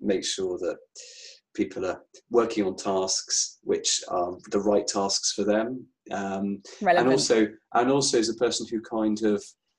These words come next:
Speaker 1: facilitates and probably holds the team to the rhythm it's of, of the thinking and doing. And so the Scrum Master kind of facilitates the thinking time.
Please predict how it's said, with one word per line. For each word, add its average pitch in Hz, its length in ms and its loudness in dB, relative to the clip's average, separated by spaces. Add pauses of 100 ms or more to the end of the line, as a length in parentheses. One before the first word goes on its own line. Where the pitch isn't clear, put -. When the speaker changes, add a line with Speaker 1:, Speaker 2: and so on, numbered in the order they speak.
Speaker 1:
facilitates - 880 -2 (140)
and 117 120 0
probably 175 420 4
holds 135 300 2
the 127 100 0
team 113 240 0
to - 120 -6
the 101 100 -4
rhythm 101 420 -2 (140)
it's - 240 -4
of, 98 240 -4 (240)
of 95 240 -6
the 95 320 -8 (260)
thinking 104 320 -4
and 90 80 -10
doing. 87 400 -4 (120)
And - 100 -8
so - 120 -2
the 104 60 0
Scrum 117 240 -4
Master 110 280 -4
kind 104 160 -6
of - 60 -12
facilitates 95 540 -6
the - 80 -12
thinking 85 460 -8
time. 76 400 -14